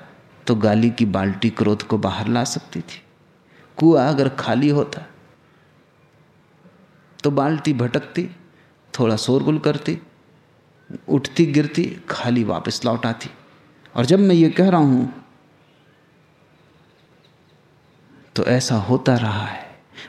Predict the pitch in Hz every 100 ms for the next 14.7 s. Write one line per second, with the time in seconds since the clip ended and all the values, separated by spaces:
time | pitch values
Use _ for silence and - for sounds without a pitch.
0 | - 117 139 139 143 147 143 139 139 131
1 | 123 110 107 113 117 107 113 113 110 110
2 | 101 113 117 135 - 127 113 110 107 98
3 | 110 107 107 113 107 110 - - - 139
4 | 139 139 110 104 123 143 139 - 107 120
5 | 123 139 127 127 127 - - - - -
6 | - - - - _ _ _ _ - -
7 | _ _ _ _ _ - 165 165 135 143
8 | 123 107 117 120 123 92 - 123 165 190
9 | - 113 - - - - - _ _ _
10 | _ _ _ _ _ _ _ _ _ _
11 | _ _ - - - - - - _ _
12 | 127 120 143 185 233 247 147 135 196 208
13 | 202 160 143 156 170 170 170 190 190 165
14 | 143 156 - 156 - 151